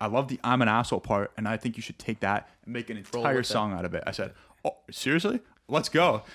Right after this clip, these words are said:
Speaker 1: So all of a sudden, I'm like, "Okay, let's just make this as sensational and ridiculous as possible."
Speaker 2: Mm-hmm.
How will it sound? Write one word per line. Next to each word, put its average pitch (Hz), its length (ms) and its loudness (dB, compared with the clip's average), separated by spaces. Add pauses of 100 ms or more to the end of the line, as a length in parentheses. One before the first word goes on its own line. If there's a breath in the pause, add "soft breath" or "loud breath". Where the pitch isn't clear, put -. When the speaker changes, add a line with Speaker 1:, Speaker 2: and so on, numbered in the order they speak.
(140 loud breath)
Speaker 1:
So 147 140 2
all 156 120 6
of 160 60 0
a 135 60 0
sudden, 175 280 2
I'm 123 60 -2
like, 104 200 -4
"Okay, 131 180 -4
let's 110 200 -2
just 135 160 -8
make 110 180 -2
this - 200 -6
as 101 300 -4
sensational 123 800 0
and 113 100 -4
ridiculous 104 640 0
as 110 140 -6
possible." 101 680 0
Speaker 2:
Mm-hmm. 139 120 -8